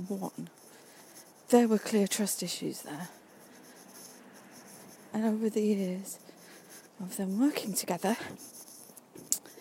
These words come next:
um, they've obviously overcome that, but as he said himself, things are slipping backwards, and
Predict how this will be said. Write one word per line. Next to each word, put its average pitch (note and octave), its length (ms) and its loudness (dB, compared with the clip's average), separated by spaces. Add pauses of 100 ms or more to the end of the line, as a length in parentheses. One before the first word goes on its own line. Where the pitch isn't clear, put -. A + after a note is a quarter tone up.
(640)
um, F#3 440 -2 (1160)
they've G#3+ 120 -8
obviously G#3 340 0
overcome A#3 600 2
that, F#3 180 2 (100)
but F#3+ 160 2 (1900)
as F#3 200 -6
he G3+ 160 -2
said G3+ 240 -8
himself, F#3+ 500 0 (1300)
things G3+ 360 0
are F#3 340 -2 (920)
slipping A3+ 380 0
backwards, G3 640 4 (720)
and F#3+ 460 -2